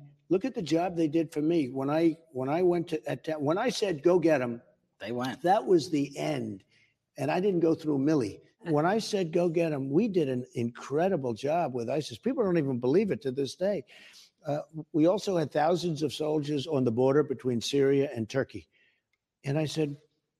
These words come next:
Speaker 1: "Why are we protecting Turkey or Syria? Why are we in the middle of these two armies that have been there for a thousand years more?
Speaker 2: Mm-hmm.
Speaker 1: Why are we doing that?" I took the soldiers out.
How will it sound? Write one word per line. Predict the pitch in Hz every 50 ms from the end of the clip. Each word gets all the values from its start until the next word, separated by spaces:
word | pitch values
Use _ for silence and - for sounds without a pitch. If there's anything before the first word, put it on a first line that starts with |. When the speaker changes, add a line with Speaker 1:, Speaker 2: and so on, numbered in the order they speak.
| _ _
Speaker 1:
"Why | - 143 143 175 214 240 254 262
are | 226 185
we | 175 185 202
protecting | 190 190 - 151 - - 165 156 - - - 156 147 139
Turkey | 131 - - 156 143 120 - 143 127
or | 120 117
Syria? | - - - 208 202 156 135 127 117 117
Why | 120 120 131 165 202 226
are | 226 214
we | 196 190 196
in | 185 165
the | 151
middle | 143 147 165 175 170 151
of | 135
these | 123 131 117 -
two | - - 165 151
armies | 143 139 135 143 135 123 107 101 92 - - - _ _ _ _ _ _ _ _ _ _ _ 165
that | 151 151 143
have | 147 135
been | 139 143 139 139 139 131 117 -
there | 143 156 165 170
for | 156 - - 143 131 123 123 120 123 - - _ _ _ _ _ _ _ _ _ _ _ _ _ _ _
a | - 123
thousand | - - 156 160 180 208 185 160 196 180 165
years | 160 151 131 117 101
more? | 110 113 110 110 107 110 131
Speaker 2:
Mm-hmm. | 123 123 123 120 117 120 - - _ _ _ _ _ _ _ _ -
Speaker 1:
Why | 143 156 196 226 262 294
are | 277
we | 240 254 233
doing | 214 202 160 143 131
that?" | 135 131 131 139 - -
I | 131
took | 123 - - 214 - -
the | 165 143
soldiers | - - 175 180 196 180 160 143 123 131
out. | 135 123 123 131 -